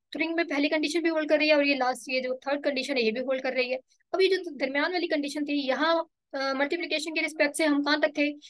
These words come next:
Multiplication के रिस्पेक्ट से हम R, हमारा जो ring था वो सिर्फ क्या था, सेमी group था, ठीक है। इसमें unity का होना जरूरी नहीं है, एलिमेंट्स के इनवर्सेस का होना with respect to multi-, multiplication जरूरी नहीं है। अब आप देखें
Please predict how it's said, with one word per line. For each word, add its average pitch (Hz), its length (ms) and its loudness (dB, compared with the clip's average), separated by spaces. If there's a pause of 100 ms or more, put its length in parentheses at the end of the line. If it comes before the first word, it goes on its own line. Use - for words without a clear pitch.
(300)
Multiplication 302 760 0
के - 380 -2
रिस्पेक्ट 285 360 2
से 285 160 6
हम 269 200 0 (160)
R, 269 300 4 (300)
हमारा 269 240 0
जो 285 120 0
ring 302 220 -2
था 294 60 0
वो 285 80 -6
सिर्फ 302 220 -4
क्या 262 160 2
था, 320 120 -6
सेमी 294 360 2
group 254 280 -8
था, 208 100 -6 (480)
ठीक 254 120 0
है। 311 60 8
इसमें 302 200 2
unity 285 300 0
का 311 80 0
होना 277 200 4
जरूरी 269 320 0
नहीं 269 200 2
है, 269 120 2 (440)
एलिमेंट्स 285 340 2
के 294 100 2
इनवर्सेस 294 420 0
का 294 80 2
होना 262 260 2 (280)
with 262 100 -2
respect 262 340 -2
to 269 80 -2
multi-, 240 280 -2 (140)
multiplication 262 600 2
जरूरी 254 320 2
नहीं 220 140 -2
है। 220 120 -10 (380)
अब 415 120 6
आप 381 100 4
देखें 294 260 0